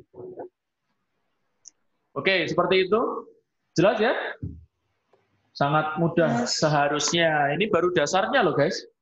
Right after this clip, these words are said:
Speaker 1: Jadi ini wajib bisa ya. Nanti semakin ke sana semakin sulit. Oke. Oke, kita gimana? Sudah di screenshot Kak Firman hapus ya?
Speaker 2: Mbak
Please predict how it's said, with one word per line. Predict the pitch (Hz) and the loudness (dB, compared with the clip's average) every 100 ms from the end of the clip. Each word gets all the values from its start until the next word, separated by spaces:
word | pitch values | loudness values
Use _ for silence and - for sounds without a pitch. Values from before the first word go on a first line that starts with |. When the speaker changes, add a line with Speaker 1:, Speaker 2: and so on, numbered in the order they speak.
| _ - | _ 0
Speaker 1:
Jadi | 190 | 2
ini | 254 | 2
wajib | 254 240 196 - | 2 2 0 2
bisa | 170 165 139 113 | 0 2 2 2
ya. | 120 147 | 0 0
Nanti | 151 190 196 | 2 2 0
semakin | 175 170 170 175 170 | 0 0 0 0 0
ke | 165 | 0
sana | 160 170 170 | 0 0 0
semakin | 143 139 139 | -2 0 -2
sulit. | 127 120 - - _ _ - _ 135 | -2 -2 -4 -14 _ _ -20 _ -4
Oke. | 135 127 123 113 101 - _ _ _ _ _ _ _ - | -2 0 2 0 -4 -12 _ _ _ _ _ _ _ -16
Oke, | 113 135 | -2 -2
kita | 135 139 139 139 135 - - - _ _ | 2 2 2 0 -4 -10 -16 -20 _ _
gimana? | 160 165 233 294 | 0 2 2 0
Sudah | 196 175 | 0 2
di | 175 | 2
screenshot | 180 185 196 | 2 2 2
Kak | 226 190 | 2 2
Firman | 190 185 | 2 2
hapus | 165 180 | 2 2
ya? | 156 180 - _ _ _ _ _ _ _ _ _ _ _ _ _ _ 220 | 2 0 -6 _ _ _ _ _ _ _ _ _ _ _ _ _ _ -10
Speaker 2:
Mbak | 220 | -10